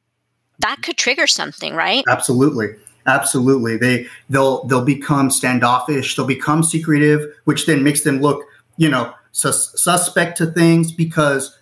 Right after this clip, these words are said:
Speaker 2: they're fearful, right? Because again, the United States is very different than some of these other countries that they're coming from, and their governments are very different. And some of them are mistrusting and don't trust people because they've learned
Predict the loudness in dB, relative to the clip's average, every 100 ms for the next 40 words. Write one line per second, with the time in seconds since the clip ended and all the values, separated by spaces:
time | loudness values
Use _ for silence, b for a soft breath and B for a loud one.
0 | _ _ 0 0 2 2 2 -2 -10 -16
1 | _ 0 0 0 -2 0 0 2 2 2
2 | 0 -4 0 2 4 4 2 -2 0 0
3 | -2 -6 -8 -6 -4 0 0 0 2 0
4 | 0 -6 -2 -2 2 2 2 2 2 0
5 | 0 -2 0 -2 0 -2 -2 0 2 2
6 | 0 0 -2 -4 b b b _ -2 0
7 | 2 0 -2 -2 0 2 2 2 2 0
8 | -6 -2 -2 0 2 2 2 0 -4 -4
9 | -4 -2 0 0 2 2 0 0 0 2
10 | 2 0 -2 -4 -2 -2 0 -2 -2 -2
11 | -2 -2 -4 -4 -2 -2 0 0 -2 B
12 | B -4 0 0 2 0 2 2 4 0